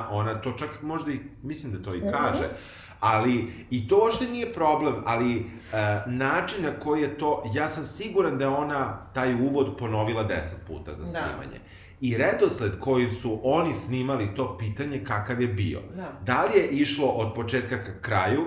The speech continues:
Speaker 1: ili je išlo od kraja
Speaker 2: Ali
Speaker 1: ka
Speaker 2: zato
Speaker 1: poč-
Speaker 2: što ona nije ljuta na njega, to još, još,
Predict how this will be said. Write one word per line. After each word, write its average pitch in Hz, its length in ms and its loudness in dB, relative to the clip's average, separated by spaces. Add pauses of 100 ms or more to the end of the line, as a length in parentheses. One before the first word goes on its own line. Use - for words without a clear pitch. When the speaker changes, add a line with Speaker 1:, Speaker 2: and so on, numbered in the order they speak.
Speaker 1:
ili 123 220 2
je 123 60 4
išlo 123 220 0
od - 100 -8
kraja 143 260 4
Speaker 2:
Ali 123 140 4
Speaker 1:
ka - 60 0
Speaker 2:
zato 240 120 -2
Speaker 1:
poč- - 80 -4
Speaker 2:
što 311 120 0
ona 302 140 2
nije 240 200 -2
ljuta 208 340 -4
na 170 100 -6
njega, 151 300 -8
to 190 60 -8
još, 180 200 -8
još, 185 220 -6